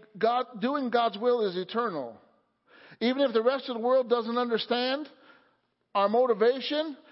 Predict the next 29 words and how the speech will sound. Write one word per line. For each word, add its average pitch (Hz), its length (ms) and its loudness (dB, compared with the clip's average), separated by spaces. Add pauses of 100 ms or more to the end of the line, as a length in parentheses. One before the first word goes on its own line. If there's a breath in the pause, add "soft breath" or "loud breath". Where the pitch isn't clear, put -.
(140)
we 226 120 -4
can 214 160 -4
still 262 240 -4
do 240 160 -2
what's 208 200 0
right 202 240 -2
in 170 100 -6
God's 175 280 -2
sight. 151 320 -6 (1120)
Amen? 214 400 0 (1900 soft breath)
Would 285 220 2
you 330 140 4
be 302 140 2
willing 285 440 2
to 247 140 -4
stand 247 380 0
alone? 202 480 2 (1700 soft breath)
If 180 140 0
you're 277 160 2
the 320 120 4
only 320 220 4
one 247 440 2 (380 loud breath)
that 226 140 0
decides, 226 480 2
"I'm 233 140 0
gonna 240 120 2
do 254 140 0
what's 247 200 2
right," 214 360 2